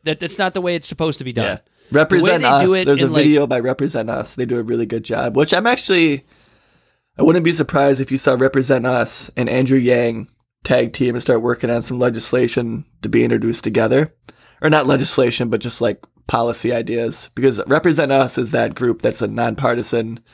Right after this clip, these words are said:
Speaker 2: that's working on just, like, fixing the voting system. They're the ones who helped initiate mail-in ballots here in Michigan. Uh, they're the ones that help push ranked choice voting, and who else does it? Is it, it's a,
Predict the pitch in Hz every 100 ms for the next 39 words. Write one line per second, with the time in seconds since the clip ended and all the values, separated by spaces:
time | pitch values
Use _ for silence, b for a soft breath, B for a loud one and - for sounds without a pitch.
0 | B B B B B 131 139 135 - 131
1 | 123 120 131 - 117 - - b b b
2 | 170 160 160 139 127 135 131 117 - -
3 | 117 104 110 _ - 135 156 156 156 143
4 | 143 143 135 131 135 - 139 135 131 -
5 | 127 131 131 123 120 123 117 - 127 117
6 | 120 - 127 127 135 - _ _ _ _
7 | _ _ - 131 127 135 139 143 135 131
8 | 131 123 - 135 127 117 123 - 131 120
9 | 123 123 123 120 117 113 117 139 123 113
10 | - 107 107 - - 120 117 - - -